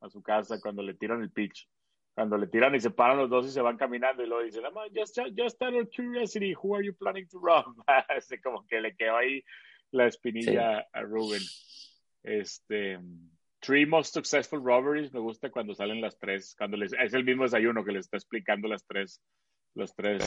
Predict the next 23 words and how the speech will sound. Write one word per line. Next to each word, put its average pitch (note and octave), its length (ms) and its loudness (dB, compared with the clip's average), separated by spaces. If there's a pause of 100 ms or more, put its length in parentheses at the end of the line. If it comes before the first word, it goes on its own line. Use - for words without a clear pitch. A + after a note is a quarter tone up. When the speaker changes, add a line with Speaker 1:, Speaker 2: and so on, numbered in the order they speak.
Speaker 2:
Sí. G#2+ 100 0
Speaker 1:
este, F#2 540 -2
asaltos G#2 640 0
exitosos, G2 720 -2
¿no? F#2+ 160 -6
De, F#2 160 -4
de, F#2+ 260 -6
que, G2 200 0
que G2 180 -2
culmina A2 440 6
con A2+ 160 6
el G#2 60 4
güey G2+ 160 2
que A#2+ 80 4
lo A2+ 80 6
mataron G#2 380 2
en A2+ 60 0
el B2+ 40 2
estacionamiento, A#2 800 2
¿no? A2+ 140 -4
Y G2+ 40 -6
los G#2+ 200 -8
billetes G#2+ 360 -8